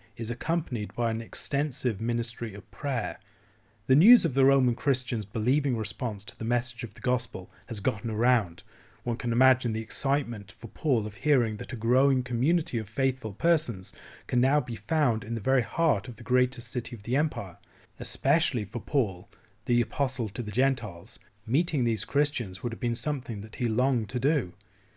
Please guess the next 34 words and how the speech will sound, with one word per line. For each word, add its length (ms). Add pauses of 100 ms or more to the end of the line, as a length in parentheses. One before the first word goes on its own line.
(100)
He 100
wants 220
to 80
benefit 600
them 160
and 100
to 80
play 240
some 240
part 460
in 80
what 180
God 240
is 140
doing 320
there. 240 (560)
Paul 220
has 180
a 60
calling 440
both 280
to 100
Greeks 480
and 100
to 80
barbarians, 800 (340)
to 120
the 100
two 300
great 340
divisions 760 (220)
of 200
Gentile 500
humanity. 640